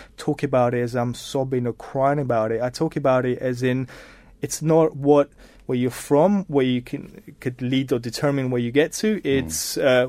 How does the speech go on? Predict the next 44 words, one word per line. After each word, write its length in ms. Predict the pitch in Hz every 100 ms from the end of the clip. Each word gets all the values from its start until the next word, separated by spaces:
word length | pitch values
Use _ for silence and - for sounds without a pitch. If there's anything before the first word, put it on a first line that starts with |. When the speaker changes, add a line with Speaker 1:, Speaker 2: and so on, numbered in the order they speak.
| 123
Speaker 1:
what 200 | 143 139
do 40 |
you 80 | 123
wanna 220 | 120 120
become 520 | 117 - - 113 101 -
and 160 | 120
what 140 | 127 139
you're 100 | 127
willing 240 | 131 123
to 120 | 117
do 220 | 123 120 107
to 200 | - 123
become. 480 | 120 - 107 104 110 -
Speaker 2:
And 160 | 127 127
were 60 |
you 260 | 139 147 165
super 380 | 135 - 131 139
clear 260 | - 131
then 160 | 104 92
from 180 | - 101
a 60 |
young 260 | 101 101 101
age 300 | 101 92 82
that 160 | 98 -
you 260 | 98 98
needed 300 | 92 98 92
to 80 | 95
be 140 | 90
tough, 420 | 90 - 98 - -
that 140 | 101
you 160 | 101 95
needed 260 | 95 90 -
to 120 | 95
do 240 | 87 101
things 280 | 92 101 92
for 100 | -
yourself 500 | 92 - 104 82 -
because 320 | 92 - 90
you'd 160 | 92 87
seen 380 | - 98 90 82
stuff 340 | - 92 -
change 400 | - 104 90 80
for 120 | -
you? 160 | 78